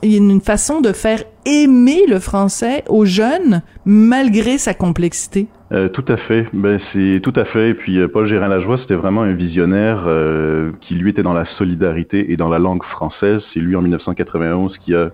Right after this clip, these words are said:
Speaker 2: qui a eu la vision de cette dictée. Puis c'est pour ça que maintenant, on réfléchit à comment on va aller, euh, de l'avant. Mais ce qu'on voit, c'est que, c'est que les enfants, là, on l'a vu en fin de semaine, là, les soixante-seize finalistes, euh, sont passionnés par la langue.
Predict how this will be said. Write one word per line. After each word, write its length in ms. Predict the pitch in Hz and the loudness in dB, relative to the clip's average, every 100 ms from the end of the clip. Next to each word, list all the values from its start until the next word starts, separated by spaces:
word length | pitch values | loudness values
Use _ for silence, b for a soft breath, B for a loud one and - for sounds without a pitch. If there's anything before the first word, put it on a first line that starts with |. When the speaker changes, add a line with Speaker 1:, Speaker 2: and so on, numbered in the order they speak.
| b b b - | b b b -2
Speaker 2:
qui 60 | |
a 20 | |
eu 120 | 92 104 | 2 2
la 140 | 92 | 2
vision 320 | 87 87 104 | 0 0 0
de 60 | 107 | -2
cette 160 | 101 85 | -4 -4
dictée. 320 | 80 - 127 | -8 -6 -6
Puis 120 | 123 | -4
c'est 80 | 95 | -8
pour 120 | 87 | -6
ça 100 | - | -6
que 80 | 101 | -2
maintenant, 240 | 90 92 | 0 0
on 20 | 90 | 0
réfléchit 500 | 90 92 82 - 107 | -2 -2 -4 -2 -4
à 40 | |
comment 340 | 90 87 95 | -2 -2 -2
on 40 | 90 | 0
va 180 | 87 87 | 0 0
aller, 140 | 87 95 | 0 0
euh, 120 | 85 - 82 | 0 -2 -4
de 140 | 85 | -2
l'avant. 420 | 82 78 101 151 - B B B | 0 0 -2 -4 -8 B B B
Mais 100 | 98 | -4
ce 100 | 92 | -4
qu'on 200 | - 104 | -4 -4
voit, 380 | 92 101 120 135 135 | -2 0 0 0 -2
c'est 100 | 90 | -6
que, 760 | - 90 82 78 78 78 69 - - - | -4 -2 0 -2 -2 -4 -6 -12 -20 -10
c'est 80 | 95 | -6
que 120 | - | -2
les 220 | 95 92 82 | 0 0 0
enfants, 320 | 80 - 98 | -4 -4 -2
là, 80 | 85 | 0
on 80 | |
l'a 140 | 85 82 | 0 0
vu 120 | 85 | -2
en 80 | 87 | -4
fin 140 | 85 | -4
de 60 | 80 | -6
semaine, 300 | 82 87 92 | -4 0 0
là, 80 | 87 | 2
les 100 | 87 | 0
soixante-seize 680 | - 95 92 87 - 98 - | -2 -4 -4 -4 -2 -2 -2
finalistes, 440 | - 85 80 107 - _ _ b b b b b - | -4 -2 0 0 -2 _ _ b b b b b -4
euh, 280 | 82 82 | 0 0
sont 200 | - 101 | 0 -4
passionnés 580 | 95 110 - 98 92 104 | -2 -4 -2 0 2 2
par 200 | 101 87 | 0 -2
la 100 | 87 | 0
langue. 540 | 85 113 117 120 113 | 0 0 0 -2 -4